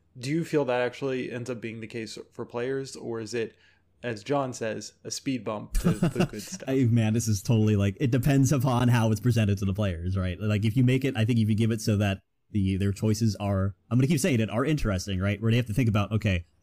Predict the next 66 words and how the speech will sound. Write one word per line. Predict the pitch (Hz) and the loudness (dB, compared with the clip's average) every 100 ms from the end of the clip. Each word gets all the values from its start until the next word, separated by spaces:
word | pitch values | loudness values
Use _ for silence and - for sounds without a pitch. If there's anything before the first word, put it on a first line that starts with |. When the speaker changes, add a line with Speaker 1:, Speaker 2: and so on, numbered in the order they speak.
| _ - | _ -2
Speaker 2:
how | 131 | 2
do | 143 | 4
I | 143 | 4
need | 135 131 120 | 6 4 4
to | 131 120 113 110 - _ _ _ - | 4 6 6 2 -2 _ _ _ 0
deal | 117 | 4
with | 113 | 4
these | 113 127 | 4 4
time | 156 156 | 2 2
constraints, | 113 101 90 82 - | 2 0 0 -4 0
right? | 101 | 0
To | 98 | 2
figure | 110 101 | 2 4
out | 98 | 4
what | 95 | 4
to | 110 | 4
do. | 104 104 82 | 4 2 2
Like, | 85 87 | 0 0
how | 110 107 | 2 4
do | 110 | 6
I, | 104 101 98 - _ _ | 4 4 2 -2 _ _
like, | 123 120 - _ - | -2 -2 -4 _ 0
oh | 139 | 4
my | 123 | 4
God, | 135 123 113 | 4 4 4
there's | 120 | 4
this, | 123 - - | 4 0 0
there's | 127 113 | 2 4
this | 117 - _ | 2 0 _
ancient | 131 135 127 | 0 2 2
temple | - 139 120 | 2 2 4
I | 110 | 2
find | 98 113 113 | 4 4 4
on | 104 | 6
the | 101 | 6
way. | 101 117 92 | 4 4 4
Like, | 92 95 | 4 4
do | 107 | 4
I | 104 | 2
choose | - 117 | 4 4
to | 110 | 4
engage | 101 107 | 4 2
with | 107 | 4
it | 107 | 4
or | 101 | 4
not? | 107 123 | 4 2
Can | 107 | 2
I | |
come | 101 107 | 4 4
back? | 101 98 120 | 4 2 2
Where | 110 | 4
is | 107 | 4
it | 107 | 4
on | 101 | 4
a | |
map | 95 104 - | 4 2 0
so | 104 | 2
I | 98 | 4
know | 104 | 4
where | 101 101 | 6 4
to | |
come | 98 104 | 4 2
back | 98 | 2
to | 110 | 2
it | 101 | 2
later? | 120 98 | 2 2